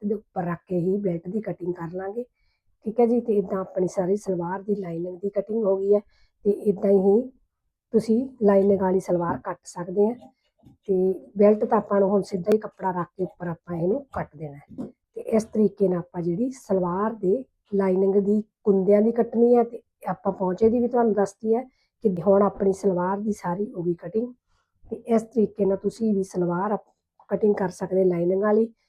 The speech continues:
ਤੇ ਜੇ ਤੁਹਾਨੂੰ ਮੇਰੀ ਵੀਡੀਓ ਵਧੀਆ ਲੱਗੀ ਹੈ ਤਾਂ like, ਸ਼ੇਅਰ ਪਲੀਜ਼ ਜ਼ਰੂਰ ਕਰ ਦੇਣਾ। ਤੇ ਮੇਰੇ ਚੈਨਲ ਤੇ ਜਾ ਕੇ ਮੇਰੇ ਚੈਨਲ ਨੂੰ ਸਬਸਕ੍ਰਾਈਬ ਵੀ ਜ਼ਰੂਰ ਕਰਨਾ।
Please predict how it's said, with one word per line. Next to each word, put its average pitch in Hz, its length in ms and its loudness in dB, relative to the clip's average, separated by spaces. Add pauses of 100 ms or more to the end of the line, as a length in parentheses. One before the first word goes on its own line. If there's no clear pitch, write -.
(320)
ਤੇ 196 340 4 (300)
ਜੇ 208 180 6
ਤੁਹਾਨੂੰ 208 300 4
ਮੇਰੀ 196 200 4
ਵੀਡੀਓ 185 380 2
ਵਧੀਆ 196 320 0
ਲੱਗੀ 196 320 -2
ਹੈ 190 40 2
ਤਾਂ 190 140 -4
like, 175 280 -4
ਸ਼ੇਅਰ 196 240 -4
ਪਲੀਜ਼ 196 320 -2
ਜ਼ਰੂਰ 180 300 -6
ਕਰ 208 140 0
ਦੇਣਾ। 208 260 2 (840)
ਤੇ 196 200 6
ਮੇਰੇ 196 260 4
ਚੈਨਲ 190 360 2
ਤੇ 190 120 -4
ਜਾ 185 180 -4
ਕੇ 190 140 -8
ਮੇਰੇ 185 180 -2
ਚੈਨਲ 185 420 -4
ਨੂੰ 254 200 -8
ਸਬਸਕ੍ਰਾਈਬ 180 600 -4
ਵੀ 185 80 2
ਜ਼ਰੂਰ 185 340 -6
ਕਰਨਾ। 208 340 0